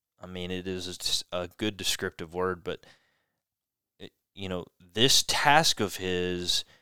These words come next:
is he has to take on the wrath of God.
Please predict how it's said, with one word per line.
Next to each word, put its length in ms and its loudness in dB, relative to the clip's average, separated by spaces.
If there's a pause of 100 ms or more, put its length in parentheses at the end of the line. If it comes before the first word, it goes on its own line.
(1160)
is 560 4 (600)
he 280 2
has 380 2
to 120 -4
take 340 -4
on 360 -2
the 100 -4
wrath 540 0
of 260 -12
God. 460 -12